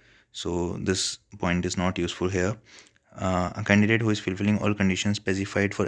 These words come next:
appearing in examination will only be applied." So the person, the student who will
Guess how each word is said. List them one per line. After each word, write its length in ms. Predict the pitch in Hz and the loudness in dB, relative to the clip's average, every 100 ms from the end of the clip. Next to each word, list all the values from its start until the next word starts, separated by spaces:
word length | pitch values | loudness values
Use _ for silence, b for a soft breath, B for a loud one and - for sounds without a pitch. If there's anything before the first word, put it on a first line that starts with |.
| 98 | 0
appearing 340 | 101 95 101 101 | 2 4 4 4
in 60 | 95 | 2
examination 580 | - 90 90 92 101 | 0 -2 0 0 2
will 100 | 95 95 | 2 0
only 180 | 90 92 | 0 0
be 60 | 98 | 0
applied." 260 | 92 82 - B B B - - | 0 -2 -4 B B B -12 -2
So 100 | 92 92 90 90 | 0 0 -2 -2
the 80 | 95 85 - _ _ _ | -2 -2 -10 _ _ _
person, 440 | 104 104 - 120 117 101 | -2 0 2 2 2 0
the 80 | 95 - | -2 2
student 320 | 95 101 104 | 4 4 2
who 80 | 95 | 0
will 180 | 90 | 0